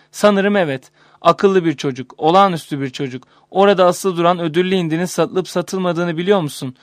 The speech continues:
Küçük olan değil, büyük olanı." "Benim kadar olan mı?" dedi çocuk. "Ne harika bir çocuk," dedi Scrooge. "Onunla konuşmak bir zevk." "Evet oğlum."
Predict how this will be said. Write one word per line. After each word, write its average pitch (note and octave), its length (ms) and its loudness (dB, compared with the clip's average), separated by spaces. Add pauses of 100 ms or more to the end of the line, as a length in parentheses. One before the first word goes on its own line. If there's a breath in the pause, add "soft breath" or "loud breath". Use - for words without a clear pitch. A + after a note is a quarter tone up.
(240 soft breath)
Küçük - 280 -8
olan F3 320 6
değil, C#3+ 280 0
büyük E3+ 280 0
olanı." B2+ 340 -4 (320)
"Benim F3+ 260 2
kadar A3+ 260 6
olan D3 300 2
mı?" B2 220 -6 (120)
dedi C3 200 -6
çocuk. - 340 -10 (360 soft breath)
"Ne F#3+ 80 4
harika F3 460 4
bir C#3+ 60 -4
çocuk," C3 460 -6
dedi C3 160 -6
Scrooge. C3+ 400 -10 (260 soft breath)
"Onunla F3+ 300 2
konuşmak F3 540 -2
bir E3+ 120 0
zevk." D#3 320 0 (240)
"Evet A3 300 4
oğlum." E3 340 0